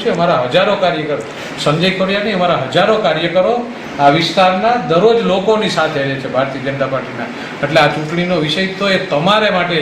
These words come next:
છે, કારણ કે તમે તો વરસાદની જેમ મકોડા જેમ નીકળે ઓલા કાળા, એમ ચૂંટણી આવે ત્યારે તમે બહાર નીકળો છો ને વહી જાઓ છો. અમે એ મકોડા નથી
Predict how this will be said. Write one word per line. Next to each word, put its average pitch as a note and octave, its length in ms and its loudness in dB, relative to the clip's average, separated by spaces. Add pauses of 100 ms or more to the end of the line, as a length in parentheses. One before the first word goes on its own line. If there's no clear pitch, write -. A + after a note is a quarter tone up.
છે, C#3 100 -4 (420)
કારણ D#3+ 200 4
કે E3+ 140 4
તમે E3 220 2
તો F#3+ 200 0
વરસાદની E3+ 540 0
જેમ E3+ 240 0
મકોડા F3+ 420 2
જેમ F3+ 140 0 (100)
નીકળે G#3+ 260 2 (100)
ઓલા E3+ 240 0
કાળા, D#3 300 0 (380)
એમ F3 160 6 (100)
ચૂંટણી G#3 380 2
આવે F#3+ 220 2 (100)
ત્યારે F#3 320 2
તમે G3 240 2
બહાર F3 220 2
નીકળો F3 320 0
છો E3 100 0
ને D3 80 -2
વહી D#3 180 0
જાઓ D3+ 220 0
છો. D3 80 -2
અમે E3 160 -2
એ F3 160 0
મકોડા F#3 480 2
નથી F#3 300 -2